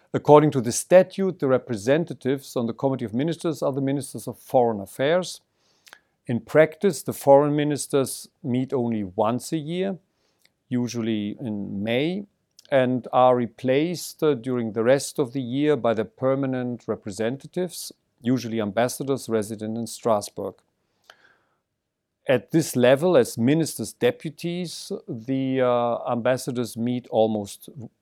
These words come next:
on a weekly basis, exercising the function and powers of the Committee of Ministers and thereby ensuring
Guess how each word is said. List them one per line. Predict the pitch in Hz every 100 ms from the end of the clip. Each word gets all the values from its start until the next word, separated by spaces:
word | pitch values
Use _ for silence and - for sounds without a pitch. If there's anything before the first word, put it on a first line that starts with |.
| _ -
on | 113
a | 104
weekly | 117 - 110
basis, | 92 101 131 - 196 170 - - _ _ _ _ - _ 143
exercising | 147 - 147 - 151 151 143 160 151
the | 117
function | - 127 139 - 139
and | 120
powers | - 120 123 127 - -
of | 123
the | -
Committee | - 117 110 110
of | -
Ministers | 107 110 131 - 170 160 -
and | 110 104
thereby | 113 117 123 127
ensuring | 107 - 127 127 127